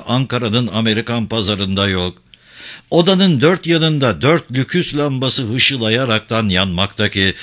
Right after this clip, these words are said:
bugünün gündüz ışığı yanında halt etmiş. Başka zaman olsa Kandahar Sultanı'nın keyfinden ağzı kapanmaz ve de safasından gözleri süzülür. Gel gelelim, şimdi eğlenecek sırası değil.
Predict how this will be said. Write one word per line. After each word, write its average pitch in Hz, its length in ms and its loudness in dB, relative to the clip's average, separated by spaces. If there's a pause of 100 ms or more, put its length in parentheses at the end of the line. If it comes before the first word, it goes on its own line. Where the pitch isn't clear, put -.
(180)
bugünün 156 520 2
gündüz 151 400 0
ışığı 143 240 0
yanında 117 600 2
halt 113 300 0
etmiş. 87 600 -2 (720)
Başka 80 340 -4
zaman 85 420 -2
olsa 85 300 -2
Kandahar 92 540 -2
Sultanı'nın 98 720 -2
keyfinden 107 600 0
ağzı 101 400 0
kapanmaz 92 640 -2 (240)
ve 127 160 2
de 151 100 4
safasından 135 960 0
gözleri 110 460 -2
süzülür. 90 600 -4 (600)
Gel 165 240 6
gelelim, 92 500 -2
şimdi 165 300 2
eğlenecek 151 640 2
sırası 120 440 0
değil. 90 240 0